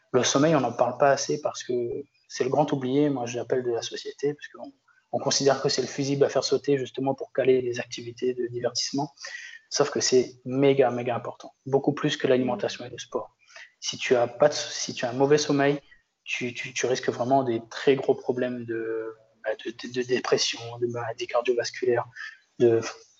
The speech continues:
vraiment de, de, de, de, de système immunitaire, euh, atrophié. Enfin, t'as vraiment des gros, gros problèmes qui peuvent t'arriver si tu dors pas assez. Euh, je vais pas développer là, mais il faut vraiment faire, que tu fasses super attention à ton sommeil.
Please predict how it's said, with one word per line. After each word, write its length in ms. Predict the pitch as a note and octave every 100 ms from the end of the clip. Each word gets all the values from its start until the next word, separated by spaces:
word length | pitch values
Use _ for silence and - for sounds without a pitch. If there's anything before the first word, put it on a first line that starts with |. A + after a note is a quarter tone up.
| -
vraiment 300 | B2+ C3 B2
de, 160 | B2+
de, 180 | A#2+ A#2
de, 180 | A#2 A#2+
de, 160 | B2 B2 A#2
de 40 | C3
système 380 | - - C#3 C3
immunitaire, 560 | B2+ B2+ A#2+ - C3 A#2+ - _ _ _ _ _ _ _ - - -
euh, 40 | C#3
atrophié. 520 | A#2+ C#3+ C#3 - B2+
Enfin, 260 | - A#2+ - -
t'as 80 | C3
vraiment 240 | C3+ E3
des 140 | C3
gros, 200 | B2 C#3+ C#3
gros 140 | C3+
problèmes 320 | - B2+ C#3+
qui 120 | C#3+ -
peuvent 140 | - A2
t'arriver 280 | A2+ A2+ -
si 120 | -
tu 140 | -
dors 180 | B2+ -
pas 140 | -
assez. 260 | A#2 - C#3 _ _ _ _ _ _ _
Euh, 220 | A2+ A2
je 80 | A2
vais 80 | A#2+
pas 260 | A#2 B2 A#2
développer 400 | A#2+ B2 A#2+ B2
là, 120 | B2+
mais 100 | C#3
il 40 | A#2
faut 140 | B2
vraiment 280 | B2 C3+ C#3+
faire, 180 | - -
que 140 | _
tu 80 | -
fasses 160 | - A#2
super 220 | - C3+
attention 320 | C3+ C3 -
à 20 | A2+
ton 140 | C3
sommeil. 400 | - B2 A#2+ C#3